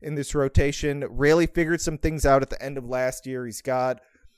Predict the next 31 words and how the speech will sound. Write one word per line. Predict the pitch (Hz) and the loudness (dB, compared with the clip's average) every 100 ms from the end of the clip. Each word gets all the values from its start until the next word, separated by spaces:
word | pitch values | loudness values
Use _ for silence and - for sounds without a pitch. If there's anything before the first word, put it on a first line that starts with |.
| _ | _
he's | - | -6
got | 139 214 - | 0 0 2
five | 175 185 | 2 2
pitches. | 165 170 120 | 2 0 -4
He's | 110 113 | -8 -2
got | 160 | 0
a | 170 | 0
curveball. | 170 160 127 98 | 0 0 2 0
He's | 101 | 0
got | - 151 | 0 0
a | 175 | 2
slider. | - 151 147 135 127 | 0 4 4 2 -2
He's | 117 117 | -4 -6
got | - 135 143 | -2 0 2
a | 139 | 2
four-seam | 127 156 160 - 156 | 0 0 0 0 -4
fastball, | 143 151 147 - 147 143 | 0 0 0 0 2 2
a | 117 | 2
changeup, | - 127 131 127 123 - - | 4 4 2 -2 -2 -2 -6
and | 127 127 123 - - | -4 -4 -4 -6 2
he's | - 123 104 - | 2 2 -6 -10
a | 107 | -6
two-seamer. | - 139 - 110 98 | 0 0 0 -6 -6
The | 95 | -6
slider | - 143 156 185 190 | -2 2 4 4 2
and | |
the | 160 | -2
two-seamer | - 175 - 165 | -2 -2 0 -2
are | 151 | -2
kinda | 120 165 160 | -2 0 0
new. | 117 123 95 69 | -4 -4 -4 -8